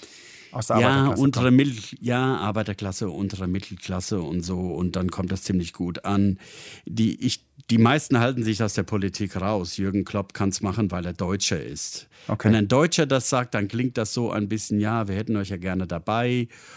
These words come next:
Speaker 2: Und die Briten sagen ja umgekehrt, „Wenn's nur ihr Deutschen wären, da würden wir ja dabei bleiben.“ Aber das sind ja auch noch die Franzosen und, äh, alle
Speaker 1: Ja.
Speaker 2: anderen.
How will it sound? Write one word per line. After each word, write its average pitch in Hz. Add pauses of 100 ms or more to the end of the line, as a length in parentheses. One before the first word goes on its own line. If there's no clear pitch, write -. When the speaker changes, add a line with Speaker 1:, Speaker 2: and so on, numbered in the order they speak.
(160)
Speaker 2:
Und 107
die 104
Briten 117
sagen 107
ja 101
umgekehrt, 98
„Wenn's 107
nur 101
ihr 90
Deutschen 117
wären, 104
da 92
würden 117
wir 113
ja 107
dabei 104
bleiben.“ 98
Aber 87
das 78
sind 80
ja 78
auch 82
noch 73
die 80
Franzosen 85
und, 78
äh, 78
alle 80
Speaker 1:
Ja. 85
Speaker 2:
anderen. 110